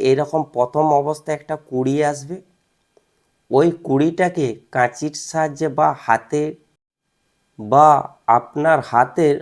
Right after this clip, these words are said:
আঙুলে যে নখ আছে, ওই নখের সাহায্যে চিমটি কেটে বাদ দিয়ে দিতে পারেন ওই গাছের কুঁড়িটা।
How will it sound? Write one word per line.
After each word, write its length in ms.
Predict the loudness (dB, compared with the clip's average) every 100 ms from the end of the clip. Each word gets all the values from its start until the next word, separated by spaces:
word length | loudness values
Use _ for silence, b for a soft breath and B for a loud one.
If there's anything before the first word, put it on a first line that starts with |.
| -4
আঙুলে 480 | 0 2 2 2 -2
যে 160 | 0 0 2
নখ 260 | 2 0 2
আছে, 260 | -2 0 -6 -4
ওই 160 | 0 0
নখের 360 | 0 -2 -4 -6
সাহায্যে 460 | -4 -2 -2 -4 -10 -4
চিমটি 420 | -2 -2 -4 -8
কেটে 340 | -4 -4 -4 -4 -10 _ _ _ _ _ -14
বাদ 300 | 2 4 4 0
দিয়ে 200 | 2 2
দিতে 260 | 2 -6 -2
পারেন 360 | 0 0 -2 -6 -12 -4
ওই 180 | 0 0 0
গাছের 440 | 0 0 -2 -6 -6
কুঁড়িটা। 420 | -6 -4 -4 -10